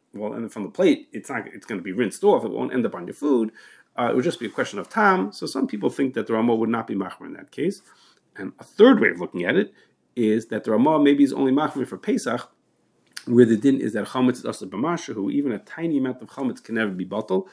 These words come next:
Um, but for year round, maybe the Rama wouldn't have been machmir, and he'd be, it would be okay if the person just did as good of a job as they could to get it clean.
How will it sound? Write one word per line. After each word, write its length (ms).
Um, 220
but 120
for 140
year 240
round, 300
maybe 180
the 80
Rama 220
wouldn't 260
have 100
been 140
machmir, 420
and 80
he'd 220
be, 240
it 80
would 80
be 140
okay 260
if 100
the 60
person 300
just 180
did 160
as 160
good 240
of 80
a 20
job 240
as 80
they 120
could 220
to 80
get 180
it 80
clean. 340